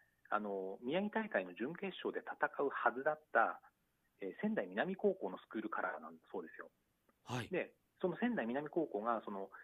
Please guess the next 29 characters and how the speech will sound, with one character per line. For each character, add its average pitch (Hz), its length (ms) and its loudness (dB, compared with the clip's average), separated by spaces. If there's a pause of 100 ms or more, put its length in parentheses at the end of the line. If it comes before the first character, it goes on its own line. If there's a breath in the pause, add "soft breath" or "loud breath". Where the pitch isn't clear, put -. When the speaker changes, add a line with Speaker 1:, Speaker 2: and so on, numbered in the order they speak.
(300 loud breath)
Speaker 1:
え - 40 -4
ー、 113 40 -2
コ - 140 -8
ロ 139 60 2
ナ 113 100 2
の 92 100 -4
関 107 220 2
係 131 100 0
で 123 140 2 (120)
出 147 60 -4
場、 147 320 2 (400)
そ 147 80 -2
の、 123 220 -2 (200)
準 170 120 -2
決 190 180 -4
勝 101 80 -4
に 92 140 -10
出 131 80 8
れ 185 80 2
な 208 120 0
く - 80 -4
な 147 80 0
っ - 60 -4
て、 - 400 -2 (840)
不 - 100 -10
戦 247 100 4
勝 214 160 4
で - 160 2 (240)
決 - 80 2